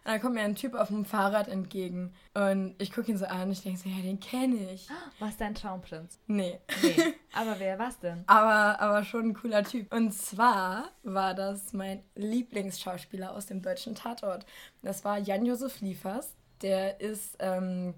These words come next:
Speaker 1: Teil des Duos Thiel und Börne aus Münster. Ähm, der Münsteraner Tatort ist einer der beliebteren hier in Deutschland. Also
Speaker 2: Ach,
Speaker 1: ich
Speaker 2: tatsächlich?
Speaker 1: würd fast sagen, eigentlich der beliebteste, weil das Duo ziemlich witzig ist und, ähm,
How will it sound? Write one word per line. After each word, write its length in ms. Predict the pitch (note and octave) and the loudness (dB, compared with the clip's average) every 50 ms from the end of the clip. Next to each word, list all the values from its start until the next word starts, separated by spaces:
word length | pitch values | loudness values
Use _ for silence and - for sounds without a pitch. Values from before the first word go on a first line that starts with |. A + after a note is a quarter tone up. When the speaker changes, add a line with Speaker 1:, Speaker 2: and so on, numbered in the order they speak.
| - | -8
Speaker 1:
Teil 340 | - - - A#3 B3 C#4 C#4+ | -8 0 4 6 8 8 8
des 220 | B3+ B3+ B3 - - - - | 6 4 0 -2 -4 -2 0
Duos 380 | A#3+ B3+ C#4 C#4 C#4+ F#4+ G4 | 2 4 4 4 2 0 -2
Thiel 260 | - - - C4+ C4+ | -6 -2 0 2 2
und 200 | C4 A#3+ G3 F#3 | 2 2 0 2
Börne 300 | F#3+ G3 G3 G#3+ B3 D4 F4 - | 4 4 4 4 4 2 0 0
aus 220 | - G#3 F#3+ - - | -2 -4 -2 0 0
Münster. 500 | G3 G3 G3+ G3+ - - - A3+ B3+ E4 F#4 G4+ G#4+ - - | 0 2 2 0 -2 -2 -2 -2 -2 -2 -4 -8 -14 -14 -6
Ähm, 260 | - G3+ G3+ G3+ G3+ G3 | -2 0 2 2 2 2
der 100 | G3 G3+ | 2 2
Münsteraner 640 | G#3 A3+ G#3 - - G3+ F3 F3 F3+ F#3+ G3 G3 | 2 0 0 -2 -2 -2 0 -2 2 2 0 0
Tatort 400 | - - G3 F#3+ - - A3 G3+ | 2 0 0 0 0 -2 -4 -6
ist 120 | G#3 G3 - | -8 -8 -6
einer 240 | - F3+ F#3 F#3+ F#3+ | -6 -4 -4 -4 -2
der 120 | F3+ F#3 | -2 -2
beliebteren 840 | F3+ F3+ F3+ F3+ F3+ F#3+ F3+ - - - - G#3 A3+ A#3 A#3+ B3 | -2 -4 -4 -4 -4 -6 -8 -10 -8 -8 -6 -4 0 0 2 2
hier 400 | B3+ G#3 G#3 A3+ A3+ A3+ A3+ A#3+ | 2 2 0 -2 -2 -2 -2 -4
in 140 | - A3 G#3+ | -4 -4 -4
Deutschland. 500 | G#3 G#3+ G#3+ G#3 - - G#3+ A3 A3+ - | -4 -4 -4 -6 -6 -6 -6 -6 -4 -2
Also 140 | F#3+ F#3 F3+ | -2 -2 -2
Speaker 2:
Ach, 40 | F3+ F#3+ | -2 -2
Speaker 1:
ich 80 | - - | -4 -6
Speaker 2:
tatsächlich? 520 | F3 E3 - - D4 F4 G4+ A4 - - | -4 -4 -4 -2 -2 -4 -6 -6 -4 -2
Speaker 1:
würd 140 | G#3 G3+ G3 | 0 0 0
fast 300 | - - F#3+ F#3 - - | 0 -2 -2 -2 -2 -2
sagen, 240 | - E3 F#3+ F#3 F#3 | -4 -2 -2 -2 -4
eigentlich 320 | G3 F#3+ E3+ F3+ F3 - | -4 -4 -4 -4 -6 0
der 160 | - C4+ - | 0 2 2
beliebteste, 720 | F3+ G3 G3+ A3+ G#3+ - A#3 A3 - - A3 G#3+ G#3+ F#3+ | 2 0 -2 -4 -4 -4 -6 -4 -4 -2 -2 -2 0 0
weil 100 | F#3+ F#3 | 0 -2
das 180 | F#3 F#3 F3+ - | -2 -2 -4 -4
Duo 200 | - G#3 G3+ G3 | -4 -4 -4 -4
ziemlich 400 | F#3+ - - G3 F#3 F3+ E3+ F#3 | -4 -4 -4 -4 -4 -6 -6 -8
witzig 340 | G3 F#3 - - G#3+ G3+ A#3 | -10 -8 -8 -10 -10 -6 -4
ist 260 | A#3 C4 B3+ - - | -4 -4 -4 -6 -4
und, 500 | F3 G3+ G3+ G3 F#3+ F#3+ F#3+ F#3+ F#3 - - | 0 2 2 2 2 0 -2 -4 -6 -4 -4
ähm, 640 | G3 F#3+ F#3 F#3 F#3 F#3 F#3 F#3 F3+ F3 F3 F3 | -2 -2 0 -2 -2 -2 -2 -2 -4 -6 -8 -12